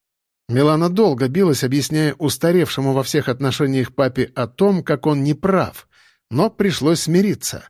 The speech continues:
надиктовать очередной текст о токсиках-родителях и отправить писательке. С этой формулировкой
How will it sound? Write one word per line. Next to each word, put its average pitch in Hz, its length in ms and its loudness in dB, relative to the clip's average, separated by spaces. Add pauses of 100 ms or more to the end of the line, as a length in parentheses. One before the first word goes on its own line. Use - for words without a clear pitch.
(440)
надиктовать 143 560 2
очередной 143 480 0
текст - 500 -2
о 139 100 -2
токсиках-родителях 135 1400 0
и 156 80 -2
отправить 175 600 0 (100)
писательке. 165 960 -4 (420)
С - 140 -4
этой 196 220 2
формулировкой 185 880 2